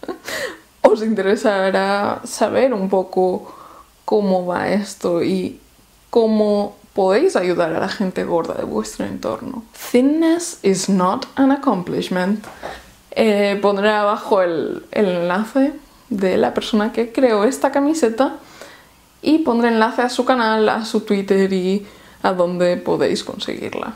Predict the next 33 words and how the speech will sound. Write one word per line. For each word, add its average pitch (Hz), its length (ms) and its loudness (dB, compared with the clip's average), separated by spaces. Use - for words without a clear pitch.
si - 160 -8
os - 120 -4
interesa. 220 540 -6
La 247 120 2
idea 320 360 0
inicial 240 880 0
era 226 580 0
hacer 208 640 0
un 202 240 0
vídeo 202 540 -2
como 277 400 2
dando 302 380 0
consejos 277 680 0
a 254 100 4
la 240 140 2
gente 226 560 0
delgada 196 680 2
que 208 200 0
quiere 190 340 -2
ser 202 380 -2
aliada 214 640 0
de 180 420 -2
gente 156 360 -4
gorda. - 420 -4
Quiero 330 280 2
empezar 262 720 0
por 208 360 2
el 202 220 2
que 190 240 2
para 208 300 -2
mí 254 100 0
es 415 160 -2
más 294 600 0